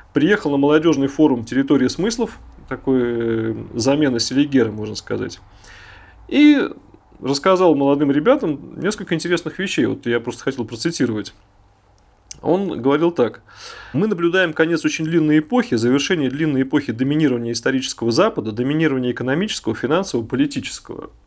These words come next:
То есть все ждут выступления Обамы, а в это время сидит министр иностранных дел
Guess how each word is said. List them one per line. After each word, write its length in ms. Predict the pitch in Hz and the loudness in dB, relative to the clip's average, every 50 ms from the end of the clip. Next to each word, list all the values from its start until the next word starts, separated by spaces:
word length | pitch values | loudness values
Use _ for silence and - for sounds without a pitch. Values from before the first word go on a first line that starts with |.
| _ - _ _ - - - - - - - - - - - _ _ - | _ -20 _ _ -20 -20 -20 -20 -20 -20 -20 -20 -20 -20 -20 _ _ 2
То 80 | 151 156 | 4 4
есть 140 | 170 165 - | 4 4 4
все 140 | - 185 | 2 2
ждут 140 | 170 175 170 | 2 2 0
выступления 460 | 175 160 - 170 151 - 180 175 175 | -2 -4 -4 -4 -4 -2 -2 0 2
Обамы, 360 | 170 170 170 214 240 226 190 190 | 2 2 4 4 4 4 4 4
а 40 | |
в 40 | 190 | 2
это 160 | 196 180 - | 2 2 2
время 240 | 175 170 165 160 156 | 2 2 2 2 0
сидит 380 | 147 - 151 156 165 156 - - - | -2 -2 0 0 0 0 -2 -6 -14
министр 380 | 131 135 143 151 151 - 143 143 | -10 -8 -6 -6 -4 -4 -2 -2
иностранных 300 | 143 143 147 143 143 139 | -2 -2 -2 -2 0 2
дел 320 | 151 147 143 127 - - | 2 2 2 0 -2 -6